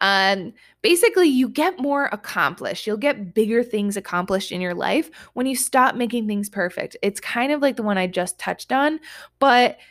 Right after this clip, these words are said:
you've probably been putting off a big project. You've been afraid of achieving,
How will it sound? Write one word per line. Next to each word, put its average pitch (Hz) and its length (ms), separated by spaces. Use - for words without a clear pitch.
you've 269 240
probably 370 420
been 349 260
putting 330 360
off 330 160
a 320 60
big 320 220
project. 330 600
You've 214 100
been 233 180
afraid 285 520
of 311 120
achieving, 262 880